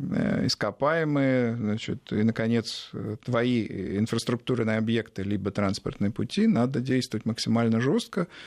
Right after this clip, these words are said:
Э, и это, кстати, в общем, заставляет, в том числе должно заставлять задуматься о пределах сотрудничества с Китаем.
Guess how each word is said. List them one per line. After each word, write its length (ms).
Э, 680
и 140
это, 220
кстати, 600
в 460
общем, 300
заставляет, 680
в 100
том 160
числе 180
должно 280
заставлять 420
задуматься 480
о 80
пределах 520
сотрудничества 720
с 60
Китаем. 520